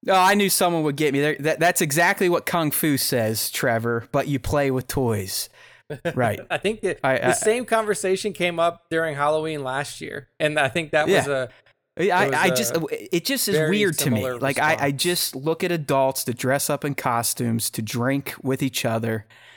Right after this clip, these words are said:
Speaker 1: as being odd. Well, there goes Nick dropping out. Let me add him back in real quick.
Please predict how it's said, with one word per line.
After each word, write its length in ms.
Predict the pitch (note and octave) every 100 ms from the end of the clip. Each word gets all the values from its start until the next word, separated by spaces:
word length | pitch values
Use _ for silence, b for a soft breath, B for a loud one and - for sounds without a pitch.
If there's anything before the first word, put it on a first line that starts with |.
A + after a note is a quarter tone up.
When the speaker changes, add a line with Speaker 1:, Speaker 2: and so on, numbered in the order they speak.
| B B -
Speaker 1:
as 180 | E3
being 380 | - B2+ B2 A#2+
odd. 400 | A#2 A#2 G#2 G#2
Well, 160 | A#2 E3 C#3
there 180 | D#3
goes 260 | E3+ E3+ C#3+
Nick 220 | D3+ D#3+
dropping 420 | - D3 D3 C#3+
out. 240 | C3+ B2 -
Let 120 | C3+
me 120 | C#3+
add 220 | C3+ C3+
him 80 | B2+
back 320 | B2 B2+ A#2+
in 160 | C3 A#2+
real 180 | A2+ A2
quick. 480 | - A2 G#2 -